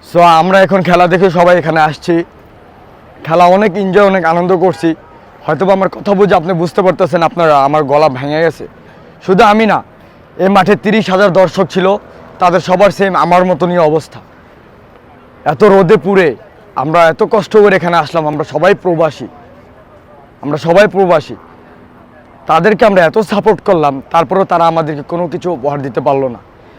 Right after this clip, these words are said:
আমি একটা জিনিস আপনাদের সবাইকে বলবো, আপনারা বাংলাদেশে যারা থাকেন, আপনারা সবাই একটু আন্দোলন করেন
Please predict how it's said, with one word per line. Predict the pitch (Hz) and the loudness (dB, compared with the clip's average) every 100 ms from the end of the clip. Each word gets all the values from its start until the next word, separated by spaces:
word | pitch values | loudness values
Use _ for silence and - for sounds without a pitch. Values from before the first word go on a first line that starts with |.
| - - | -20 -8
আমি | 143 170 | -4 -2
একটা | 175 202 | 0 -2
জিনিস | 175 190 175 - - - | -2 -4 -6 -10 -18 -16
আপনাদের | - 180 175 180 | -6 -2 -2 -4
সবাইকে | 147 - 156 180 202 202 | -6 -6 -2 0 0 0
বলবো, | 156 165 143 143 143 - - - - | 0 0 0 -4 -6 -14 -20 -20 -20
আপনারা | - 123 160 | -16 -6 -2
বাংলাদেশে | 147 156 170 170 160 | 0 0 0 -2 -4
যারা | 165 156 151 | -2 0 -2
থাকেন, | 139 135 151 143 156 - - - - - _ _ _ | -6 -8 -6 -6 -8 -20 -20 -20 -20 -20 _ _ _
আপনারা | 123 180 180 | -8 -2 -2
সবাই | 185 170 185 | 0 0 2
একটু | 170 - | 0 0
আন্দোলন | 143 160 175 196 196 | 0 0 2 0 0
করেন | 190 175 165 | 0 0 -2